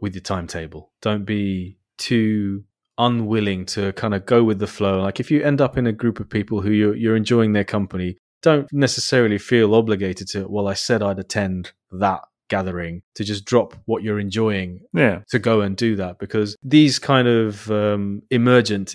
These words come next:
Speaker 1: experiences and groups of friends are, are worth pursuing. It's, it's worth spending time being in an environment that you're happy. So, yeah, don't be too stringent with yourself and strict with yourself. "I must get to this panel. I must, uh, have another lap of the dealer room. I must," you know,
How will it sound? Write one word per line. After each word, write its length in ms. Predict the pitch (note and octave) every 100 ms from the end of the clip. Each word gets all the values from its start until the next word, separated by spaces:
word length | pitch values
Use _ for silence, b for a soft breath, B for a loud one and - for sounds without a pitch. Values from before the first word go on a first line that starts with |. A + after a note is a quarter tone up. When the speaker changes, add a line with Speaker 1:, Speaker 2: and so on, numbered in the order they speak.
| -
Speaker 1:
experiences 760 | F#2+ - A#2 G#2+ G2+ - G2
and 180 | G2 G2
groups 320 | G#2+ G2 -
of 220 | G2+ F2+ -
friends 440 | - A2+ G2 F#2 -
are, 220 | G2+ G2
are 120 | G#2 B2+
worth 300 | C3 G#2+ -
pursuing. 440 | G2+ B2 G2 F2+
It's, 180 | F2+ -
it's 200 | A#2+ -
worth 200 | C#3+ C3+
spending 360 | - A#2+ G#2+ G2+
time 280 | A2 G#2 - _ -
being 200 | A#2+ G#2+
in 80 | G2
an 80 | G2
environment 500 | F#2 G2 G2 F#2 F2
that 120 | F2+
you're 100 | F2+
happy. 420 | G2+ F#2 - E2
So, 300 | - F#2+ F#2 - _ _
yeah, 100 | B2
don't 160 | A2+ F#3
be 60 | C#3
too 140 | -
stringent 460 | B2 - C3 G#2+ G#2
with 100 | G2+
yourself 420 | G2+ - G#2 F#2+
and 80 | F#2+
strict 320 | - B2 -
with 60 | G2
yourself. 280 | F#2+ G2+ - G#2+
"I 80 |
must 320 | G#2 A2+ - -
get 160 | F#2
to 100 | G2+
this 160 | G2 -
panel. 400 | - G2 G2 G2 F#2+
I 80 |
must, 540 | F#2+ G2+ G2+ - - - _ _ _ -
uh, 360 | G2 F#2 F2+ F#2 _ _ -
have 160 | G2+ G2+
another 260 | G#2 G2+
lap 240 | G2+ G2 G#2
of 60 |
the 60 | F#2
dealer 320 | G#2+ G#2 G2
room. 240 | G2 G2 F#2+
I 80 |
must," 300 | F#2+ G2 - _ _
you 100 | G#2+
know, 160 | F#2